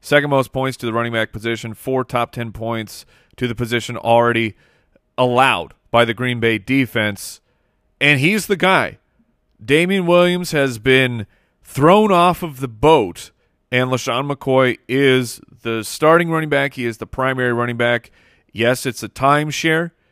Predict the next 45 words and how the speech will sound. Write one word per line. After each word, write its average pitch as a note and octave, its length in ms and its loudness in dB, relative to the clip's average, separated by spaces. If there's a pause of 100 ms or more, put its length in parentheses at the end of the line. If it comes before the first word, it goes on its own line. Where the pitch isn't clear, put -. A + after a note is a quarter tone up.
(260)
and A2 280 -4
Darrell B2+ 300 2
Williams B2+ 400 0
will A#2 160 0
be A#2 220 -2
in A2+ 120 -2
on G#2+ 200 -4
third B2+ 260 -2
down, A2 300 0
but G2+ 160 -6 (180)
LaShawn B2+ 400 -4
McCoy B2 300 0
will G#2+ 100 -6
get G#2 160 -8
the G2+ 60 -14
goal A#2+ 280 0
line A#2 240 -2
carries. G#2+ 560 -2 (540)
Perhaps B2+ 380 -2
they B2 120 -6
need B2 160 -6
to A#2 120 -6
lean C3 220 -2
on B2+ 160 0
him A2+ 400 -4 (220)
in A2+ 100 -4
a A2 80 -2
plus C#3+ 380 -2
matchup A#2 400 -4
a G#2 40 -4
little C3+ 240 2
bit C3 180 0
more A#2 440 2 (240)
if, C#3+ 460 2
in A2+ 140 -10
fact, A2+ 340 -2
Matt A2+ 240 -2
Moore A2+ 240 0
is G2+ 100 -8
the - 80 -16
starting G2+ 320 -4
quarterback G2+ 540 -2
for - 100 -16
the - 80 -14
Chiefs. - 460 -16